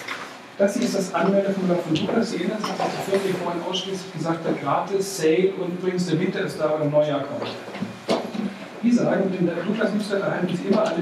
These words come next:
wichtigen Beauty News. Unsere aktuellen, unsere aktuellen Newsletter vorher finden Sie hier, das ist ganz gut, dass man nachgucken kann, die können wir nur einblenden. Ich finde das irre, dass die sagen, hier sind die Beauty News und dann sind alle Betreffzeilen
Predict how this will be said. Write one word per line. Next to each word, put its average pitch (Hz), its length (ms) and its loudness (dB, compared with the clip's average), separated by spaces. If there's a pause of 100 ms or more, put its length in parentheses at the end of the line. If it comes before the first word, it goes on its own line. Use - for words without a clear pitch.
wichtigen 147 320 2
Beauty 285 540 6
News. - 320 0 (400)
Unsere 170 220 0
aktuellen, 180 360 2 (160)
unsere 156 220 -2
aktuellen 165 240 2
Newsletter 165 400 -4
vorher 160 220 0
finden 151 340 2
Sie 139 160 2
hier, 113 180 -6
das - 100 -10
ist - 60 -12
ganz 147 140 -4
gut, - 160 -12
dass - 160 -12
man 123 160 -4
nachgucken 196 420 -4
kann, 175 140 -6
die 147 80 -6
können 143 240 -6
wir 131 80 -12
nur 123 160 -14
einblenden. 170 480 -4 (1040)
Ich 196 160 -2
finde 185 220 0
das - 180 -4
irre, 220 240 4
dass 147 160 -4
die 165 100 -4
sagen, 156 220 0
hier 180 120 -2
sind 165 120 -2
die 143 240 -8
Beauty 185 300 -2
News 190 160 -2
und 156 100 -2
dann 160 140 -2
sind 160 160 -6
alle 156 140 -4
Betreffzeilen 160 500 -8